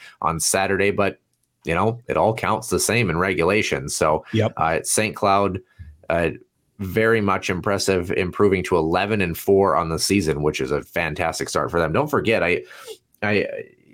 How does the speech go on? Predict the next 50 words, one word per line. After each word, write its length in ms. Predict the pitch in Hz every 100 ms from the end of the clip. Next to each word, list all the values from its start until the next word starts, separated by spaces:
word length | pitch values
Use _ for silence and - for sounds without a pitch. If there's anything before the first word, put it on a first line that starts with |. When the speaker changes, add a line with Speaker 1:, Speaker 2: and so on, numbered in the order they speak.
| -
Speaker 1:
that 400 | 117 92 101 -
twenty 380 | - 143 151 151
win 260 | 113 117 101
mark 340 | 101 98 -
is 140 | 85
kind 260 | - 95 95
of 120 | 85
where 340 | 87 90 78 76
Saint 260 | - 92
Cloud 320 | - 85 85
is 360 | 80 73 73 - - _ _ _ _ -
shooting 420 | - 113 85 69
for, 300 | 87 71 71
is 100 | 78
that, 300 | 92 87 - - - -
you 60 | 92
know, 100 | 82
I 120 | 80
can't 180 | 120 98
remember. 500 | 110 104 98 90 - - -
We've 160 | 113 120
talked 240 | 127 131
about 200 | 131 120
this 160 | 98 95
a 40 |
lot 300 | 87 90 95
and 60 | 87
it 60 |
gets 220 | 82 92
kind 200 | - 95
of 160 | 87 78
hazy, 400 | - 90 92 92
but 200 | 87 80
I 60 | 82
mean, 200 | 85 78
eighteen 400 | - 117 - 113
to 80 | 92
twenty, 320 | 78 98 90
the 80 | 82
program 720 | 80 104 104 95 92 85 78 -
best 380 | - 92 82 -
is 160 | 80 -
somewhere 560 | - 90 92 85 76
in 220 | - 92 82
that 240 | 80 -
margin. 380 | 80 76 95 90
Speaker 2:
Nineteen, 420 | 87 - 92 85
actually. 400 | 85 85 82 87
Speaker 1:
Nineteen, 260 | 85 80 71
yeah. 200 | 76